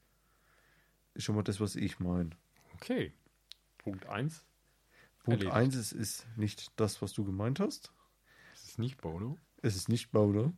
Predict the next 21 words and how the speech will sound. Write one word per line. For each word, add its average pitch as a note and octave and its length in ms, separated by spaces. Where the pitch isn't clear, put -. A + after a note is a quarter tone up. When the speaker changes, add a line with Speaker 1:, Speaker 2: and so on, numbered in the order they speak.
Speaker 1:
Und A2 240
dann G#2+ 220
ist F#3+ 240
es F3 140
das - 320
Lied, G2+ 920
also G2 220
hat G2 100
jetzt G2 200
nichts A2+ 160
mit F#2+ 100
Haus F#2+ 240
zu D3+ 100
tun. E3+ 320
Und G2+ 280
zwar D3+ 720
heißt A#2+ 260
es, - 300
äh, A2 300
That - 280
Heart. A2+ 300